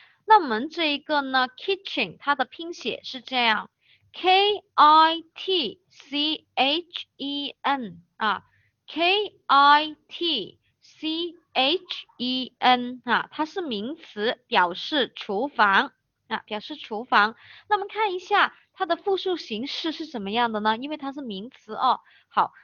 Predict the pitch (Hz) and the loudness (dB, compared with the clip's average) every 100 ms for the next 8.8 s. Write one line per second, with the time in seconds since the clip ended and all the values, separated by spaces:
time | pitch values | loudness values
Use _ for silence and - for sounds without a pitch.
0 | _ 440 359 - 415 370 320 339 - 370 | _ 4 4 2 -2 0 0 -6 -4 -6
1 | - - 202 190 233 254 _ _ - 240 | -4 -10 -8 -2 -2 -2 _ _ -10 -8
2 | 269 294 285 320 330 320 294 269 285 254 | -2 -4 0 0 0 -2 -2 -4 -2 -2
3 | 262 - 294 320 - - 269 - 185 185 | -2 -2 0 -2 -8 -10 -10 -10 -14 -4
4 | 208 - 214 _ - 320 - 247 196 - | -4 0 -2 _ -10 -10 -8 -8 -8 -10
5 | - _ _ _ - 196 - _ - - | -20 _ _ _ -12 -12 -12 _ -20 0
6 | 427 294 285 403 320 208 190 240 - 277 | 2 2 0 -2 0 2 2 0 0 0
7 | 269 294 233 247 247 - 294 277 254 - | 0 2 2 2 -8 -8 -10 -8 -8 0
8 | 302 311 - - - _ _ - | 0 0 2 0 0 _ _ -12